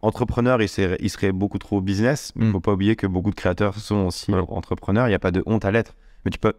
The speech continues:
Speaker 1: tu peux pas te présenter comme entrepreneur parce que ça
Speaker 2: Ouais.
Speaker 1: veut tout et rien dire entrepreneur aujourd'hui. Mais je pense que créateur, c'est, c'est pas mal. Même si aussi ça peut être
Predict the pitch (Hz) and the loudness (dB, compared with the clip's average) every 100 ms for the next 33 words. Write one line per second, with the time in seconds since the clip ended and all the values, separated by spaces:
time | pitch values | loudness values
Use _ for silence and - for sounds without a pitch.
0 | _ - 85 98 98 - 90 101 95 82 | _ -8 -4 0 -2 0 0 0 0 -2
1 | 90 95 101 - - 107 92 92 101 92 | -2 0 0 -2 -4 -2 0 2 2 2
2 | 92 95 90 92 - 90 85 85 85 92 | 2 0 0 -4 -2 0 0 0 0 -2
3 | - - - - - - - 101 104 98 | -6 -20 -20 -20 -20 -16 -2 2 4 2
4 | 147 - 113 - 110 101 123 127 - 101 | 0 0 -2 2 0 2 0 0 -2 0
5 | 92 90 87 98 98 101 90 - 95 98 | 2 2 0 -2 0 2 2 0 2 2
6 | 107 104 123 120 107 - 131 120 92 98 | 2 0 2 4 2 0 -2 0 -2 2
7 | 110 110 - | 2 0 -8